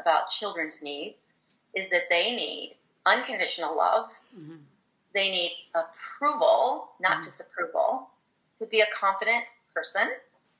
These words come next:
Speaker 1: A child needs to develop self-beliefs in childhood that are positive, and they need from their parents,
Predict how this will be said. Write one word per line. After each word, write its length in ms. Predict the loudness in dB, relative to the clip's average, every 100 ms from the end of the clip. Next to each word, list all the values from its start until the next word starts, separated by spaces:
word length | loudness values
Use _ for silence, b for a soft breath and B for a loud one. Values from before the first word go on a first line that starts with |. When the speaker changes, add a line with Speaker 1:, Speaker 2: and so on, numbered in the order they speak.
| _ _ _ _ -6
Speaker 1:
A 60 | 0
child 640 | 4 6 8 8 6 -2
needs 220 | -8 -6 -6
to 80 |
develop 500 | -6 0 6 6 6 0 0
self-beliefs 680 | 4 4 2 -6 -6 -6 -6
in 140 | -8
childhood 800 | -4 4 4 4 0 0 0 -2 -14 _ _ _
that 100 | 4
are 120 | 4 4 4
positive, 540 | 6 6 2 -2 -2 -6 _ _ _ _ -6
and 120 | -2
they 120 | 0
need 200 | 0 0
from 120 | 0 2
their 140 | 0 2
parents, 480 | 4 6 4 2